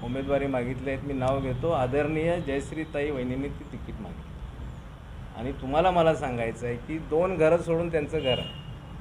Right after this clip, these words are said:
मदन भाऊ आणि आम्ही लहानपणापासून एकत्र खेळलोय, वाटलोय आणि जयश्री वहिनींच्याबद्दल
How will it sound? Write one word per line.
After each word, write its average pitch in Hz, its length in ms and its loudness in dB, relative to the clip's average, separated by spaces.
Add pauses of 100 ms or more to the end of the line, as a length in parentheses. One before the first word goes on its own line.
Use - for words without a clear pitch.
(400)
मदन 147 360 4
भाऊ 165 160 8
आणि 175 220 6
आम्ही 175 380 2
लहानपणापासून 160 920 0
एकत्र 156 460 0
खेळलोय, 139 460 0
वाटलोय 117 440 0 (960)
आणि 156 180 -8
जयश्री 143 460 -2
वहिनींच्याबद्दल 143 960 -4